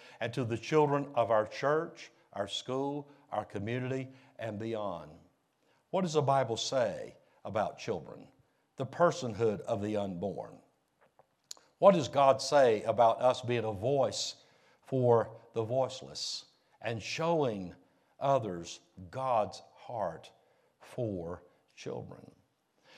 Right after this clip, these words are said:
God wants us to demonstrate His heart for children. And I want you to write this down, if you will, number one, because all life comes from God, our Creator. All life comes from God, our Creator.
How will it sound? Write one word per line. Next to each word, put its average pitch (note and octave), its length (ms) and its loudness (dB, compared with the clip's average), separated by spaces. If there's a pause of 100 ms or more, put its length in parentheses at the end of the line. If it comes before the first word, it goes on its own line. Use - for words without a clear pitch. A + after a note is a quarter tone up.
(200)
God D#3 320 8
wants C3+ 300 2
us B2 200 2
to A#2 100 -4
demonstrate B2 680 0
His G#2+ 240 -6
heart A#2 440 -2 (380)
for A2 120 -12
children. A#2+ 480 -4
And C#3+ 80 -16 (300)
I - 40 -4
want E3 200 -6
you - 80 -8
to B2+ 40 -4
write C3 260 2
this A#2+ 180 -8
down, A#2+ 240 -2
if G2+ 100 -10
you A2+ 80 -8
will, A2 220 -2
number A2 240 -2
one, A2 320 0
because G#2+ 360 -2
all C#3+ 520 2
life G#2+ 480 -2
comes A2+ 400 -4
from G2+ 260 -10
God, G2 500 -4 (280)
our G#2 180 -4
Creator. G2 720 -14 (720)
All D#3+ 580 8
life A2 460 2
comes G#2+ 460 -2
from G#2+ 180 -8
God, G#2 400 0 (320)
our G#2 160 0
Creator. G#2+ 640 -12